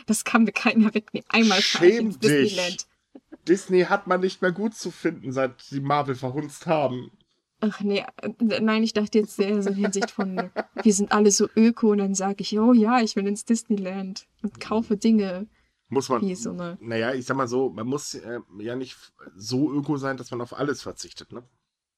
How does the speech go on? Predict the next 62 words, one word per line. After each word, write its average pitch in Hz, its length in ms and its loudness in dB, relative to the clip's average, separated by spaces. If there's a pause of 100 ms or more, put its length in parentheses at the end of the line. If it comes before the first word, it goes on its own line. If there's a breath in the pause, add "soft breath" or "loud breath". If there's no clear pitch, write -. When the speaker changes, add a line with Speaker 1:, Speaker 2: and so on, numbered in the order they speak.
(220)
Speaker 1:
Ich 240 120 -8
habe 254 120 2
ja 277 60 0
auch - 60 -12
gesagt, 262 260 -2
ich 240 140 -8
fahre 240 180 -2
nur 240 240 -2
ein 254 220 -2
einziges 233 440 -2
Mal 220 180 -2
in 208 60 0
meinem 208 220 -2
Leben 180 240 -6
hin. 190 140 -10
Ich 214 160 -8
werde 254 160 -4
es - 120 -12
irgendwann 302 520 2
mal 208 120 4
machen. 196 160 -2
Speaker 2:
Wenn 220 200 4
du 262 160 -2
denn 226 180 0
nach 226 160 -2
Amerika 202 460 -2
überhaupt 190 340 -2
rein 185 180 -2
darfst, 90 260 -8
sonst 110 180 -10
musst 151 160 -10
du 165 60 -8
nach 151 80 0
Speaker 1:
Ich - 40 -8
habe 165 40 -2
ja - 80 0
Speaker 2:
Disneyland. 247 240 6
Speaker 1:
nicht 233 140 6
gesagt, 208 300 -2
dass 202 100 -2
ich - 140 -2
nach 196 140 -6
Amerika 180 500 -8
gehe. 175 180 -10
Speaker 2:
Oh - 40 -6
Speaker 1:
Es 170 40 -10
Speaker 2:
Gott. - 200 2
Speaker 1:
gibt 190 60 -8
auch 190 100 -8
eins 185 180 -10
in 208 60 -8
Paris 196 480 -4
Speaker 2:
Da 98 120 0
willst - 140 -6
du - 60 -6
doch 92 80 -6
nicht 85 60 -8
Speaker 1:
und 220 80 0
Speaker 2:
f-, - 60 -6
Speaker 1:
in 196 120 -6
Tokio. - 340 -2
Speaker 2:
da, 95 100 -4